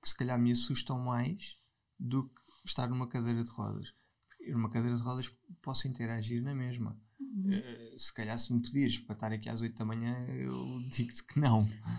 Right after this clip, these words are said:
Speaker 1: Eh, mas às dez, dez e meia, vá. Mas,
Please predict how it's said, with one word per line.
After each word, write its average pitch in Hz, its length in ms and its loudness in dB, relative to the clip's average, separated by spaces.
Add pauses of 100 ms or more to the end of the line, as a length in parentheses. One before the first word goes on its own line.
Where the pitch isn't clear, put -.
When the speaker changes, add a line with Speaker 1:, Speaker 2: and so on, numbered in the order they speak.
(200)
Speaker 1:
Eh, - 680 6 (260)
mas 107 340 4 (300)
às 110 300 -2
dez, 127 200 2
dez 135 220 0
e 139 60 0
meia, 160 260 0
vá. 120 280 2 (540)
Mas, 131 540 2